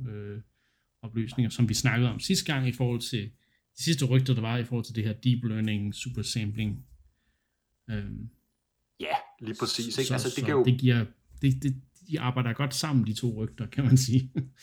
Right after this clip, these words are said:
Speaker 2: Ja, ikke? Så når den så tilsluttes til fjernsynet, så vil den så kunne, kunne sende et signal i fire K, ikke? Og hvad det så betyder, om nogle spil rent faktisk vil renderes,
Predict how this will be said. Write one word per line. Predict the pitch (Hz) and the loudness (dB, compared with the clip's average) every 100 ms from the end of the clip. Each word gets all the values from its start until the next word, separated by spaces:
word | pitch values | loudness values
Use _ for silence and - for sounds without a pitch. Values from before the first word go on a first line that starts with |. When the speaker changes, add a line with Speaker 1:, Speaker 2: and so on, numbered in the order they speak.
| - - _ _ _ _ _ _ _ _ | -20 -20 _ _ _ _ _ _ _ _
Speaker 2:
Ja, | 95 85 | -8 -2
ikke? | 120 - | 0 0
Så | 127 | 0
når | 120 | 0
den | 131 | -2
så | 139 156 | -4 0
tilsluttes | 175 170 - 160 120 - | 2 2 0 -2 -2 -4
til | - | -8
fjernsynet, | - 123 160 - 143 131 | -6 -6 -4 -6 -6 -8
så | 139 131 | -8 -8
vil | |
den | 131 | -8
så | 117 127 | -6 -8
kunne, | - 127 110 - - | -6 -6 -6 -10 -14
kunne | - 107 | -12 -10
sende | - 107 113 127 | -4 -2 -2 -6
et | - | -8
signal | 113 101 101 107 117 | -6 -4 -4 -6 -10
i | 120 | -12
fire | - 117 117 120 | -12 -6 -2 -2
K, | - 98 98 | -2 -2 -2
ikke? | 110 - - - - - | -6 -8 -18 -20 -20 -12
Og | 104 | -2
hvad | 123 170 | 0 2
det | 160 | 2
så | 165 147 | 0 0
betyder, | 135 - 185 - 156 135 - _ _ | -4 -4 -4 -2 -4 -6 -14 _ _
om | 120 | -2
nogle | 123 120 151 | 0 0 -2
spil | - 135 131 | -4 -2 -2
rent | 123 139 110 - | -2 -6 -8 -4
faktisk | 107 101 - 123 - | -2 -2 -4 -8 -6
vil | 107 95 92 _ _ _ _ _ | -6 -6 -8 _ _ _ _ _
renderes, | 113 110 104 135 160 170 151 - | -10 -6 -4 -4 -4 -2 -4 -4